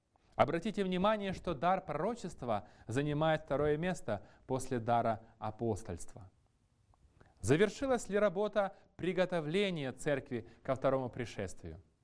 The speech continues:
Очевидно, что нет. Поэтому именно сегодня ещё есть необходимость в духовных дарах, которые действуют к созиданию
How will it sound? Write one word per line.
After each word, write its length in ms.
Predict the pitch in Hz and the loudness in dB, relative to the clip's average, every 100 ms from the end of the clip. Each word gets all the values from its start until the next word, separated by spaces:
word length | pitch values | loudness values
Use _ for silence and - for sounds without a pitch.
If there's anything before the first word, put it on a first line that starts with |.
| _ _ - | _ _ -4
Очевидно, 540 | 127 190 202 208 156 | -2 0 0 0 -2
что 200 | - 160 | -2 -2
нет. 260 | 185 170 98 - _ _ _ - - - | 0 0 -4 -12 _ _ _ -20 -14 2
Поэтому 380 | 196 214 208 | 4 4 0
именно 340 | 214 233 233 214 | 0 0 2 0
сегодня 720 | - 180 175 247 185 135 110 - - _ | 0 -4 0 0 -2 -6 -8 -14 -20 _
ещё 320 | 147 165 220 | 0 2 4
есть 440 | 220 175 254 - 208 | 4 4 2 0 0
необходимость 760 | 214 208 190 185 254 208 151 - - | 0 0 -4 -2 0 0 -2 -8 -8
в 100 | 131 | 2
духовных 640 | 175 175 233 247 226 226 | 2 4 2 2 2 -2
дарах, 400 | 190 220 220 120 - _ _ _ | 0 2 2 -2 -6 _ _ _
которые 480 | - 135 175 170 160 | -4 0 2 4 4
действуют 640 | 120 185 247 - 214 202 - - | 2 0 -2 0 2 2 0 -14
к 60 | - | -6
созиданию 920 | - 151 135 110 180 214 208 196 | -2 0 0 2 2 2 -2 -2